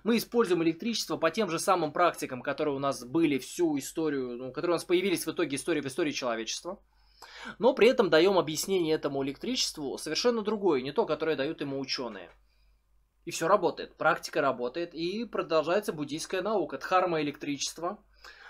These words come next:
А, вместе там с дхармой любви, она тоже, понимаете, просто это психокосмос. У буддистов психокосмос.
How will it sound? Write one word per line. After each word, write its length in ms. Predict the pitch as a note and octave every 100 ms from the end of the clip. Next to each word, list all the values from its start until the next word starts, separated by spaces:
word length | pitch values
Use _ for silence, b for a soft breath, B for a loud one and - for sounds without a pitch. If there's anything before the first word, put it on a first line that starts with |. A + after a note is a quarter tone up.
| B
А, 160 | C#3+ D3
вместе 300 | C#3+ A3 F#3
там 180 | F3+ F3
с 100 | - - -
дхармой 440 | - G3+ G3 F3+
любви, 480 | E3+ E3 D3 C#3 C#3
она 260 | C#3+ D3 D#3
тоже, 200 | E3+ D3+
понимаете, 340 | E3 G3 G#3
просто 340 | - F3 E3+
это 120 | D3+ D#3
психокосмос. 800 | - F3 D#3+ D#3 C3+ C3+ B2
У 80 | F3
буддистов 460 | E3 F3+ C4 G3 -
психокосмос. 880 | - A3 D#3+ - C3 - D2 -